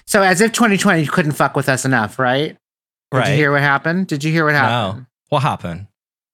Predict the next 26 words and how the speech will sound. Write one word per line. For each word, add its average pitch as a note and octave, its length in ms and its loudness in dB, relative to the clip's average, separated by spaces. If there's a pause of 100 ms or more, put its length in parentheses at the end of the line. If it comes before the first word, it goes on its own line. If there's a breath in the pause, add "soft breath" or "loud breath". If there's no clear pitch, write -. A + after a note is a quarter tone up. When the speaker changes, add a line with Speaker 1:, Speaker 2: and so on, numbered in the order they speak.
(240)
Speaker 2:
I'm D3 80 -2
sure D3+ 140 0
I G#2 40 -2
heard - 260 -6
what E2+ 140 -6
happened, D#2+ 300 -6
but - 140 -12
tell E3 220 -4
me C3+ 100 -2
what G2 80 -2
Speaker 1:
There's D#3+ 120 -2
a, - 40 -2
Speaker 2:
happened G#2 260 -4
Speaker 1:
there's G3 120 0
Speaker 2:
so - 40 0
Speaker 1:
a G#3 40 0
Speaker 2:
I - 20 -2
Speaker 1:
little C#4 160 2
Speaker 2:
can - 80 -4
Speaker 1:
television F3 520 2
show D#3 240 2
that D3 100 2
I C#3 160 2
love C3+ 520 -2
to - 140 -6
watch. - 320 -10